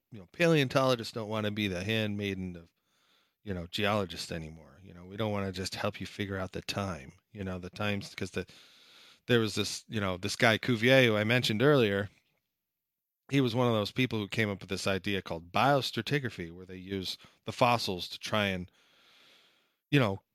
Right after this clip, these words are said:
get a sense for where they are in the, in, in the sequence of deposits and,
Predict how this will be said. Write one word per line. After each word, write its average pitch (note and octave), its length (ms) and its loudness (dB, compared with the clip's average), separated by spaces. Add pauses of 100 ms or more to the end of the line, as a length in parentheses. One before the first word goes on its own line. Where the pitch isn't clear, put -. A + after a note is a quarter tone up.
(120)
get C3+ 200 4
a A#2+ 40 2
sense C#3 320 4
for A#2+ 160 -2
where A#2+ 240 2
they A2+ 200 4
are A2 500 2 (1600)
in B2+ 160 4
the, A#2 180 2
in, A#2+ 240 4 (180)
in A#2+ 140 2
the G#2 100 0
sequence A#2+ 460 -2
of F#2 100 -4
deposits G2+ 680 -4
and, E2 240 -10